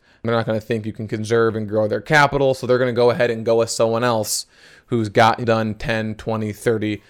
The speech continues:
syndication deals because it's less risky. So we're gonna debunk that in this episode, and then we're going to talk about the things that you actually do have to do in order to raise money. Just because you debunk one myth doesn't automatically mean that the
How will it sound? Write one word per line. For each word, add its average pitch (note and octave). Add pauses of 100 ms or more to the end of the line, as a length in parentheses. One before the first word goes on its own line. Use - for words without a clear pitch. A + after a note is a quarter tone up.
(220)
syndication A2
deals G#2+
because A2
it's A#2+
less C#3+
risky. - (440)
So A#2+
we're D3+
gonna E3 (140)
debunk B2+
that G#2+
in A#2+
this A#2 (100)
episode, A#2
and A#2
then A#2
we're A2+
going A2+
to A2+
talk A2
about A2 (420)
the C#3
things C#3
that B2+
you C3+
actually C3
do G3+
have B2
to B2+
do A2+ (240)
in C3
order A#2
to A2+
raise G#2+
money. G#2+ (100)
Just D3
because C3
you A#2
debunk A#2+
one C3+
myth B2
doesn't A#2+
automatically A2+
mean A2
that G#2
the G#2+